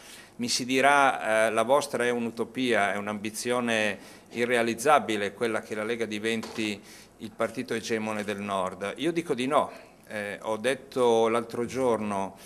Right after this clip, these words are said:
eh, di una rilevazione che abbiamo avuto, fatto fare, abbiamo avuto sulla, ehm, <clears throat> cittadini del Nord, eh, circa la questione se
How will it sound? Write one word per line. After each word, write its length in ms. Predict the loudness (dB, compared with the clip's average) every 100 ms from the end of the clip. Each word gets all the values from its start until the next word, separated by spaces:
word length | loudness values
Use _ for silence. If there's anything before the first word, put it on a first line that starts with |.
| -20 -20 -20 -20 -14
eh, 220 | -10 -8
di 160 | -4
una 540 | -2 0 2 2 2 0
rilevazione 840 | -2 0 0 0 0 2 2 0
che 120 | -2
abbiamo 520 | -4 -2 0 2 2 0
avuto, 580 | -2 -4 -4 -2 -2
fatto 360 | -4 -10 -8 -10
fare, 400 | -2 2 2 2
abbiamo 300 | -2 -2 -2
avuto 380 | 0 -2 -2 -6
sulla, 640 | -6 -4 -2 2 4 2 0 -14 -20 -20 -20 -14
ehm, 760 | -10 -10 -12 -12 -10 -8 -10 -10
<clears throat> 20 |
cittadini 540 | -10 -6 -4 0 2
del 160 | 2 2
Nord, 460 | 2 4 2 2
eh, 500 | 2 2 0 -6 -10 -8
circa 800 | -4 0 -2 -2 2 2 2 -2
la 140 | -6
questione 880 | -4 -6 -2 0 2 2 0 0 -6
se 460 | -10 -4 -2 -2